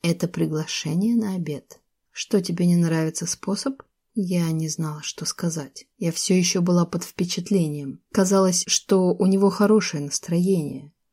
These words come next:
Держался он легко, будто несколько месяцев назад мы не разошлись так тяжело. Может, я была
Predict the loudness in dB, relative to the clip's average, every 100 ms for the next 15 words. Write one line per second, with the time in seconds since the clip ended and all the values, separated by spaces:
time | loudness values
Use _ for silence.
0 | _ _ _ 0 2 6 6 4 2 2
1 | 0 -6 -4 0 0 -2 _ 2 4 6
2 | 6 8 6 2 4 6 8 6 4 -4
3 | -2 0 2 2 2 4 6 6 4 0
4 | -2 -2 -4 -6 -10 -10 -6 -6 -4 -4
5 | -4 -8 -16 _ _ _ 8 10 8 8
6 | 8 8 6 4 2